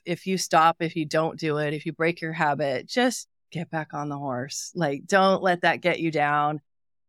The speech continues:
Just pat yourself on the back and go, "Yeah." Tell yourself, "Making habits is hard. This is hard work that I'm doing, and it doesn't always work the first time." And it's not a matter of doing it every single day or every single time. The matter,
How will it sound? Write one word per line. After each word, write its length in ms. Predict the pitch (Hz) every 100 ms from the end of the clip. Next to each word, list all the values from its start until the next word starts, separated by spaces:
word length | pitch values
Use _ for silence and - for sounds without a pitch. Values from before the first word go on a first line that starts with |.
| _ -
Just 340 | 190 185 - -
pat 220 | 202 190
yourself 340 | 208 190 185 185
on 140 | 175
the 60 | 170
back 300 | 165 160 156
and 120 | 170
go, 160 | 170 175
"Yeah." 400 | 208 302 277 196
Tell 160 | 226 208
yourself, 360 | 208 208 196 - -
"Making 400 | 202 196 214 208
habits 460 | 208 196 196 190
is 140 | 196 180
hard. 640 | 196 190 190 156 147 143
This 180 | 170 170
is 120 | 175
hard 340 | - 175 180
work 180 | 180 175 -
that 100 | 170
I'm 140 | 160
doing, 560 | 160 151 151 151 147 -
and 420 | 156 151 147 143
it 140 | 160
doesn't 240 | 165 156 156
always 220 | 156 151
work 160 | 151 -
the 80 | 151
first 300 | 160 147 -
time." 400 | 151 143 143 139
And 160 | 170 160
it's 160 | 131 -
not 320 | 160 165 -
a 60 | 165
matter 520 | 151 156 160 151 -
of 240 | 151 147 -
doing 280 | 160 151
it 100 | 156 -
every 280 | 156 147 151
single 440 | - 151 147 147
day 420 | 147 147 151 147
or 120 | 147
every 260 | 143 156 156
single 300 | - 151 151
time. 400 | - 151 151 139 -
The 220 | 151 156 -
matter, 440 | 160 151 151 151